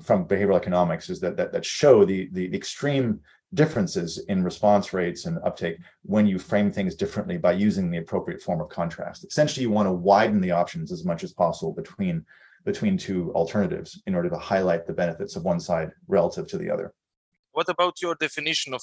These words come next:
Speaker 2: uh, of clarity? So simplicity, optimization, and competitive advantage.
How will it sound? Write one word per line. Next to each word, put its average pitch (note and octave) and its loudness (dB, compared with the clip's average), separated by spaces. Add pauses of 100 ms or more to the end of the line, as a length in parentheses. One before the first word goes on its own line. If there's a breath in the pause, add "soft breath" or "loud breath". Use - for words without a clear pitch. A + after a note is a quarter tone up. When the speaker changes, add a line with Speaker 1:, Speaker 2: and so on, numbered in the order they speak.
(100)
Speaker 2:
uh, B2+ -4
of A#2+ -10
clarity? C3 -2
So B2 -4
simplicity, D3 -4
optimization, B2+ -6
and A#2+ -10
competitive A2 -8
advantage. F#2 -10